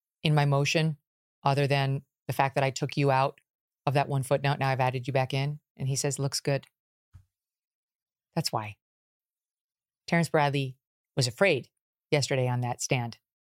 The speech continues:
to tell the truth. And I don't know why. It could be because he was threatened, which I'm gonna get to with Phil in a minute.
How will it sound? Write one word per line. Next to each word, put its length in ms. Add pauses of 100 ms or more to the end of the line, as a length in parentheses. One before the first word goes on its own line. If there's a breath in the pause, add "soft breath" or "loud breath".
(680)
to 200 (100)
tell 160
the 80
truth. 320 (1200)
And 120
I 100
don't 140
know 140
why. 320 (840)
It 120
could 140
be 80
because 240
he 60
was 120
threatened, 320
which 160
I'm 80
gonna 100
get 160
to 80
with 160
Phil 180
in 60
a 60
minute. 240